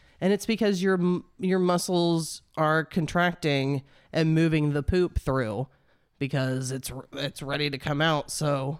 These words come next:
it's moving through. And of course, as that happens, air gets pushed through as well.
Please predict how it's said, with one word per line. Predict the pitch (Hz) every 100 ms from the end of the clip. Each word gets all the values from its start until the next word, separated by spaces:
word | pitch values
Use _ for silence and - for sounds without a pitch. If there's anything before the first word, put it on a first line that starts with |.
| -
it's | 151 -
moving | 175 160 156
through. | 180 185 160 151
And | 156
of | 143
course, | - 156 -
as | 165
that | 147 117
happens, | - 220 226 143 143 151 - - - _ _ _ 208
air | 220
gets | 185 160 -
pushed | 143 123 - -
through | 131 143
as | 170
well. | 208 226 143 127